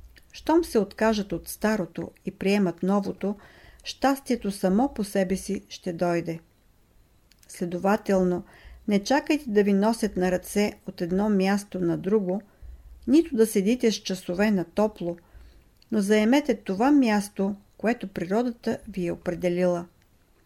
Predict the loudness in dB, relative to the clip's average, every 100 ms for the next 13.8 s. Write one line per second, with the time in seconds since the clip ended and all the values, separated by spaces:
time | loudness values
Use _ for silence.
0 | _ _ _ _ _ _ 2 6 6 4
1 | 0 -2 0 0 0 -2 -6 -18 -20 _
2 | -2 4 4 4 -2 0 2 2 0 -2
3 | -2 -6 -4 0 0 0 -2 -2 -2 0
4 | 0 0 0 0 0 -4 -4 -2 0 -2
5 | -4 -6 _ -20 -20 -12 -6 -6 -2 0
6 | 0 0 -4 -2 2 2 0 -6 -12 _
7 | _ -12 -4 0 0 -4 -6 -2 0 -2
8 | -6 -8 -4 -2 0 0 -2 -4 -4 -4
9 | -6 -12 -8 -4 0 2 2 2 -2 -6
10 | -6 -2 -2 -2 -4 -8 -12 _ _ _
11 | _ _ _ -12 -4 -2 -2 -4 -8 -6
12 | -4 -2 -2 -2 -4 -6 -4 0 0 0
13 | -4 -6 -6 -6 -4 -4 -6